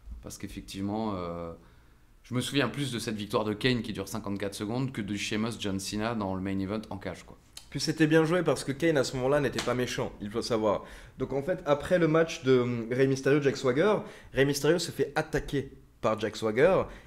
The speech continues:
Speaker 2: et Kane vient le sauver.
Speaker 1: Mm.
Speaker 2: Kane fait une entrée, il vient sauver Rey Mysterio, puis il repart en coulisses.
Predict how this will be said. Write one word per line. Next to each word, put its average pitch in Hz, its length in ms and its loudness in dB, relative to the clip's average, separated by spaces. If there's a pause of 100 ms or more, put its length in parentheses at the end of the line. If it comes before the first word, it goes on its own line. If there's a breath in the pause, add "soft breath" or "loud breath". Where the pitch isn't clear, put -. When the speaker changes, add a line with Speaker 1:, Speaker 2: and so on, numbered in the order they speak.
Speaker 2:
et 143 160 2
Kane 202 260 10
vient 143 160 6
le 135 100 8
sauver. 135 500 6
Speaker 1:
Mm. 101 280 -4 (320 loud breath)
Speaker 2:
Kane 262 220 4
fait 220 160 6
une 175 80 6
entrée, 175 400 4
il 180 100 2
vient 160 140 10
sauver 226 340 6
Rey 208 100 8
Mysterio, 170 600 6 (180 loud breath)
puis 170 140 2
il 175 60 10
repart 196 420 10
en 160 80 8
coulisses. 139 440 2